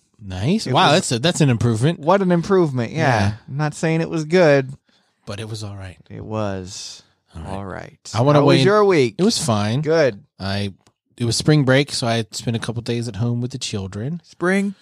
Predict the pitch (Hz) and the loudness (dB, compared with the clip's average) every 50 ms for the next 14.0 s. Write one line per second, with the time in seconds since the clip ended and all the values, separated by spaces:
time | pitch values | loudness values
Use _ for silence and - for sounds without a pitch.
0 | _ _ - 277 285 285 294 294 294 294 277 269 269 208 - - - - - _ | _ _ 0 2 4 4 4 4 4 4 4 2 0 -2 -4 -8 -16 -18 -16 _
1 | 90 85 82 85 85 82 82 82 80 80 78 78 78 73 73 71 - - 90 90 | -14 -12 -10 -8 -8 -8 -10 -10 -10 -10 -10 -10 -10 -12 -12 -12 -10 -10 -10 -10
2 | - - - - - 80 76 82 85 85 - - - - - - - - - - | -10 -8 -8 -8 -8 -8 -10 -10 -12 -12 -12 -14 -14 -14 -14 -16 -20 -20 -20 -20
3 | - - - 101 92 90 110 113 127 143 147 147 147 156 160 160 156 156 170 170 | -16 -10 -8 -8 -6 -6 -6 -4 -4 -4 -4 -4 -4 -4 -4 -4 -4 -4 -2 2
4 | 170 151 135 170 - 151 139 127 135 120 113 117 117 120 110 110 104 98 98 92 | 2 2 2 4 4 4 4 4 4 2 4 2 2 2 2 0 0 -2 -4 -4
5 | - 127 120 - 135 120 117 143 170 175 123 131 131 127 123 - - 101 - 123 | -4 -4 -2 0 0 0 4 4 4 4 4 4 4 2 2 0 -2 -4 -4 -4
6 | 98 98 95 104 95 - - - 139 131 135 139 151 143 - _ - 104 101 98 | -4 -4 -4 -4 -2 -2 -2 -2 -4 -6 -8 -10 -12 -14 -18 _ -10 -8 -6 -4
7 | 101 110 131 147 - - - 104 104 101 - - 110 - - 107 107 110 107 101 | -4 -4 -6 -6 -6 -6 -6 -4 -4 -4 -4 -4 -4 -4 -6 -4 -2 -2 0 0
8 | 107 107 104 - - - - 110 127 127 123 143 143 143 135 127 117 113 107 104 | -2 -4 -6 -8 -12 -6 -2 0 0 2 4 4 6 6 6 4 4 2 2 0
9 | 104 110 110 101 95 98 90 92 101 101 95 95 92 98 101 104 110 104 - - | 0 0 -2 -2 0 0 0 0 -2 -2 -4 -4 -4 -4 -2 -2 -2 -2 -2 -4
10 | 107 95 - 95 98 104 98 98 95 95 98 101 98 90 82 85 - 120 135 139 | -6 -6 -8 -8 -8 -8 -8 -6 -6 -4 -4 -4 -4 -4 -4 -4 -2 -2 0 2
11 | 135 143 139 139 135 147 160 165 - - - - - - - _ _ - 78 92 | 2 4 4 4 4 2 2 0 0 -4 -10 -18 -18 -18 -20 _ _ -8 -6 -4
12 | 92 92 92 95 95 92 87 80 _ _ _ _ - - 120 113 117 123 - 120 | -4 -2 -2 -2 -4 -6 -8 -12 _ _ _ _ 0 2 4 4 4 4 4 4
13 | 107 117 117 110 - - 117 110 104 107 101 - - 120 110 90 82 76 - - | 4 2 2 0 0 0 0 2 2 0 -2 -2 -2 -4 -4 -4 -6 -10 -14 -16